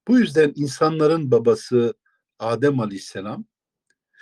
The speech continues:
ve onun zamanındaki zürriyeti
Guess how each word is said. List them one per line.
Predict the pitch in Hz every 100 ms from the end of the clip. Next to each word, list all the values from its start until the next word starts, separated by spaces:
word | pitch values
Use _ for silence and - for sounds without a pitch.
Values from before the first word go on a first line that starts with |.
| _ _
ve | 139
onun | 165 151 185 185
zamanındaki | 127 135 135 135 135 135 127 127 123 - 156 143
zürriyeti | 113 107 120 113 120 113 - 175 180 170